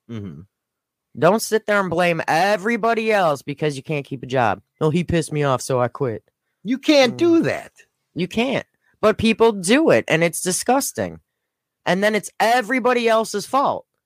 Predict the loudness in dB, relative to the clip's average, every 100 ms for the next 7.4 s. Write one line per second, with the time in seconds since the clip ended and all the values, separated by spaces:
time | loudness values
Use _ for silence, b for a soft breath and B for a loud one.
0 | _ _ _ _ _ 0 2 2 0 0
1 | 2 2 2 0 0 2 2 2 -2 -6
2 | 0 2 2 2 -2 0 -2 -2 0 2
3 | 2 0 -2 0 0 2 2 0 0 2
4 | 2 0 -2 0 0 0 0 0 0 0
5 | 0 2 0 -4 b b b b -4 0
6 | 0 2 2 0 -2 -8 -8 0 0 0
7 | 0 -2 -2 -12